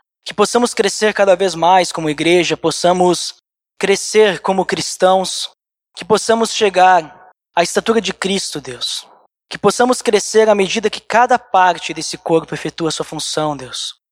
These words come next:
Para que possamos Te glorificar através de nossas ações, de nossas atitudes, Deus.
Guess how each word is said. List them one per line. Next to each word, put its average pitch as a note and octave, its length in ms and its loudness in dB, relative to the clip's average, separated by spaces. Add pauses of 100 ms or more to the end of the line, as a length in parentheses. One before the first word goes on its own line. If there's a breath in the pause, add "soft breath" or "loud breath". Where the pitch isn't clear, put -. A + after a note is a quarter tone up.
(260)
Para E3 120 0
que - 100 -6
possamos F#3+ 520 0
Te - 120 -6
glorificar E3 920 0 (420)
através D#3 840 0 (340)
de D#3+ 180 -4
nossas D#3 380 0
ações, E3 800 0 (160)
de D#3+ 100 -6
nossas D#3 480 -2 (500)
atitudes, F3 800 -4
Deus. E3 560 -4